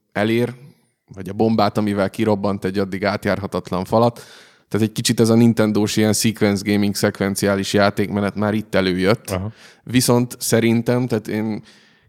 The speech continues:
Speaker 1: én, hogy mondjam, gyerekként próbálgattam az ilyen nyolcvanas évekbeli, ö, játékokat, de mondjuk úgy, hogy én akkor már tíz évvel későbbről tekintettem vissza a nyolcvanas évek közepére, mikor ezeket a P C-s, ö, R P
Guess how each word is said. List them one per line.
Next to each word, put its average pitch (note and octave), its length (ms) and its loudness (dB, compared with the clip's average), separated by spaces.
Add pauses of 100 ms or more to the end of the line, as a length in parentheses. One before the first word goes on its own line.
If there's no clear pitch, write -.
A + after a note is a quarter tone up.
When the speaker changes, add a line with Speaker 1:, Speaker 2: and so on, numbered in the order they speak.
Speaker 1:
én, - 80 -14
hogy B2 160 2
mondjam, A2+ 220 0
gyerekként A2+ 580 0
próbálgattam G#2 720 -2
az G2+ 100 0
ilyen G2+ 120 0
nyolcvanas G#2 540 0
évekbeli, G2 680 2 (200)
ö, G2 380 0
játékokat, G#2 600 0
de G#2 80 0
mondjuk A2+ 320 2
úgy, A2 160 2
hogy G2+ 280 0
én G#2 100 0
akkor G#2+ 260 0
már G#2 160 -2
tíz - 1000 -4 (100)
évvel G#2+ 420 2
későbbről G2+ 1160 0
tekintettem G2+ 720 -2
vissza G2+ 280 -4
a F#2 40 -4
nyolcvanas F#2+ 520 -4
évek F#2+ 220 -4
közepére, F#2+ 600 -4 (360)
mikor G2 220 0
ezeket G2 300 0
a G2+ 40 0
P - 120 0 (140)
C-s, - 340 -2 (460)
ö, G2+ 360 0
R G#2+ 80 2
P - 80 -4